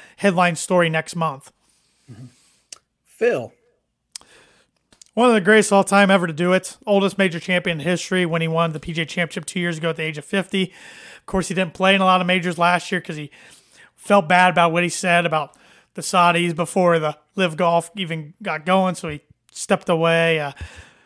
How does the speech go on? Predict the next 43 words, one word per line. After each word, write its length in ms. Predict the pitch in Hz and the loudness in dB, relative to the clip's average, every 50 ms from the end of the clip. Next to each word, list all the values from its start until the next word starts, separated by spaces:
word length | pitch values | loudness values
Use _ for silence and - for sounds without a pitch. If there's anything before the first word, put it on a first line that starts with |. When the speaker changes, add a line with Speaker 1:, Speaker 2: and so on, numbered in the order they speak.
| _ _ _ _ _ - | _ _ _ _ _ 0
Speaker 1:
crowd 180 | - 254 330 | 4 4 4
was 120 | 349 311 - | 4 2 -2
still 180 | - 311 330 285 | 0 0 2 6
roaring 300 | 220 226 294 349 294 220 | 8 8 8 8 4 0
for 160 | - 208 196 | 2 2 2
him 80 | 185 160 | 2 2
pretty 220 | - 208 202 202 | 2 2 2 2
good 180 | 160 208 202 202 | 4 4 4 4
over 160 | 196 175 185 | 2 0 0
the 100 | 165 175 | -2 0
weekend, 400 | 180 190 185 - 196 190 185 170 | -2 0 0 0 -2 0 0 2
though, 260 | 175 170 185 208 202 | 2 2 4 4 2
and, 200 | 170 156 147 147 | 0 -2 -4 -8
and 200 | 147 151 151 151 | -10 -10 -8 -6
like 180 | 156 165 165 170 | -4 -6 -6 -6
I 20 | |
said, 180 | 156 - 190 175 | -6 -4 -4 -2
it 60 | 180 | -2
was 100 | 165 165 | -4 -6
exciting 380 | 170 - - 202 202 214 214 | -6 -2 2 4 4 4 2
to 80 | 185 160 | 0 -2
see 160 | - - 190 | -4 -4 -4
him 120 | 185 175 - | -4 -4 -4
play 360 | - 190 190 190 170 160 151 | -2 -2 0 0 0 -2 -6
by 260 | 151 - - 170 170 | -8 -8 -4 -4 -4
far 280 | - - 190 180 165 156 | -2 0 2 2 2 0
his 80 | 156 151 | -2 -4
best, 400 | 151 170 170 156 - - - 180 | -2 0 0 0 -2 -6 -8 -6
uh, 100 | 156 - - - - - - - - - - _ | -8 -8 -8 -16 -20 -20 -20 -20 -20 -20 -12 _
week 260 | - 185 190 180 - 185 | 0 2 2 2 2 0
of 140 | 160 139 | -4 -2
golf 360 | - 175 170 165 170 160 - - | 2 4 6 6 6 4 0 -6
in, 120 | 156 143 147 | -14 -14 -14
in 120 | 151 151 | -12 -10
the 80 | 151 156 | -8 -6
last 340 | 151 151 151 147 - - - | -4 -4 -4 -6 -8 -8 -8
year, 300 | 170 160 165 165 160 151 | -6 -4 -2 -2 -2 -4
and, 200 | 143 139 139 139 | -6 -8 -10 -8
uh, 180 | 135 135 135 131 - _ _ _ 131 | -8 -8 -8 -10 -12 _ _ _ -20
Speaker 2:
Mm-hmm. 140 | 123 131 175 _ _ _ _ _ _ _ _ _ _ _ _ _ _ - - _ _ _ _ _ - | -20 -20 -20 _ _ _ _ _ _ _ _ _ _ _ _ _ _ -20 -20 _ _ _ _ _ -12
Speaker 1:
I 40 | 165 | -8
mean, 120 | 160 151 170 | -4 -2 0
he's 300 | 214 247 - - - | 0 -2 -2 -8 -12